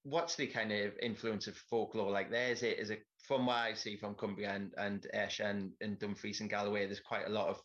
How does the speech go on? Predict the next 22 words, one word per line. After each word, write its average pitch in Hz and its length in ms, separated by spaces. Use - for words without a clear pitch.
folklore, 107 440
and 101 120
I, 101 140
I'm 117 160
from 104 220
a 104 40
neighbouring 101 380
county 110 360
where 104 160
there's 98 180
a - 20
lot 98 100
of - 120
folklore 101 420
as 101 100
well. 107 300
Would 160 260
you 185 80
be 175 120
able 165 100
to 135 80
tell 143 340